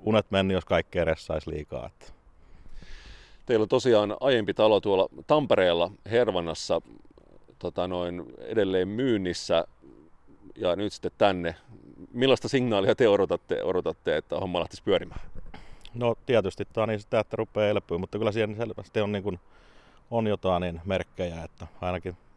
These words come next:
Speaker 1: että kun tässä alalla pyörii, niin on työtilauksia tullut ja näin poispäin, että, että hyvältä se näyttää, että pikkuhiljaa, mutta kyllä niin kuin nousussa ollaan.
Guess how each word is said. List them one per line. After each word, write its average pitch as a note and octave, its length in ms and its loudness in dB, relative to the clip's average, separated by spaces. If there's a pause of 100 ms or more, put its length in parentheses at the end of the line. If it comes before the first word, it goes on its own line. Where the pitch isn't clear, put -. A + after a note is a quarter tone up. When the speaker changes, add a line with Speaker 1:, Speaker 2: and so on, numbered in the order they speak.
(100)
Speaker 1:
että G2 200 -12
kun F2+ 100 -6
tässä F#2 240 -2
alalla F#2+ 220 2
pyörii, F#2 320 0
niin F2+ 80 -4
on F2+ 80 -6
työtilauksia F2+ 680 0
tullut F2+ 320 -4
ja F2 120 -4 (440)
näin F2+ 180 -6
poispäin, E2+ 460 -8
että, D#2+ 220 -12 (640)
että F2 200 -8
hyvältä G2+ 300 2
se G2+ 60 -6
näyttää, G2 420 -2
että - 160 -12
pikkuhiljaa, F2+ 640 -4 (200)
mutta D#2+ 240 -12 (560)
kyllä F2+ 140 -8
niin F#2 120 -6
kuin F#2 120 -8 (200)
nousussa F2+ 460 -4
ollaan. E2+ 260 -4